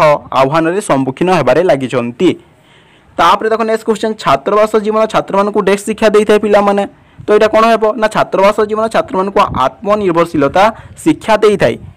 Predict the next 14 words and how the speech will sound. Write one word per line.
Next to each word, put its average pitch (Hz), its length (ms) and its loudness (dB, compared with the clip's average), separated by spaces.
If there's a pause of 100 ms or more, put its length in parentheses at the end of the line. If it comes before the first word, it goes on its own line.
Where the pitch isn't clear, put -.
Example 175 500 0
ଗୋଟିଏ 214 240 4
ନେଉଛି, 185 380 0
ଇଜିଲି 185 220 0
ବୁଝିପାରିବ 151 520 0
ପିଲାମାନେ। 113 440 -4 (380)
ତୁମେମାନେ, 170 480 4 (360)
ଆ, 131 80 2 (280)
ଯେତେ 131 300 -2
ବି 175 80 0
student 147 480 2
ଏଇ 190 80 0
video 180 240 -2
ଦେଖୁଛ, 190 340 0